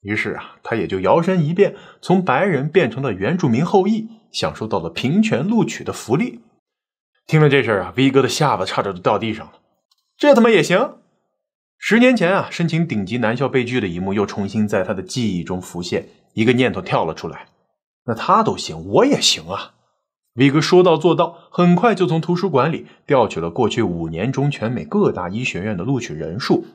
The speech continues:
平均分数、族裔构成，发现啊，尽管在具体的数字上略有区别，但基本上符合一半白人、百分之二十亚裔、百分之十五非洲裔、百分之十二拉丁裔、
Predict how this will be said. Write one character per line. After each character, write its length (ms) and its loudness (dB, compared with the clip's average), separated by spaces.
平 180 -4
均 160 0
分 220 0
数、 240 -6
族 180 -2
裔 140 -2
构 180 2
成， 320 -6
发 100 -4
现 140 -10
啊， 80 -18
尽 300 2
管 160 0
在 140 -2
具 240 -2
体 100 -14
的 100 -8
数 260 0
字 120 -6
上 220 -8
略 200 2
有 80 -12
区 280 -2
别， 160 -12
但 120 0
基 200 4
本 160 -4
上 120 -2
符 200 -12
合 420 -6
一 100 0
半 160 2
白 180 -2
人、 300 -4
百 100 -14
分 140 -8
之 60 0
二 60 2
十 140 -6
亚 220 0
裔、 160 -10
百 80 -8
分 120 -6
之 80 -2
十 140 -2
五 160 -2
非 220 0
洲 180 4
裔、 220 -2
百 160 -4
分 140 -4
之 100 -2
十 140 -2
二 100 4
拉 240 2
丁 220 -2
裔、 160 -6